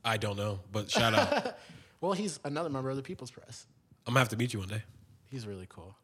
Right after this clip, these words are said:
Speaker 2: Um, no, and I, I saw, like, a lot of that happening, and then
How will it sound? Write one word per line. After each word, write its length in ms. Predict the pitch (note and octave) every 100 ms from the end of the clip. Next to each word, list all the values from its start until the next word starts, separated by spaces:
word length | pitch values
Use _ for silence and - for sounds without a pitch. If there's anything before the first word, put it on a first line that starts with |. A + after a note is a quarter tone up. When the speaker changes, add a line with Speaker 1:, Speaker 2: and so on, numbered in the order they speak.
| -
Speaker 2:
Um, 360 | A#2 A2+ F#2+ F#2+ _ _ _ _ _ _ _ _ _ -
no, 300 | D#3+ E3+ A2+
and 320 | C3 B2+ A#2+ - - - - - _ _ -
I, 180 | D3 D3+
I 40 | B2
saw, 260 | - D#3+ E3+
like, 240 | C3+ B2+
a 40 |
lot 160 | B2 B2+
of 60 | B2+
that 160 | A2
happening, 500 | - C3 B2+ G2+ F#2+ -
and 160 | A2
then 200 | A2+ A2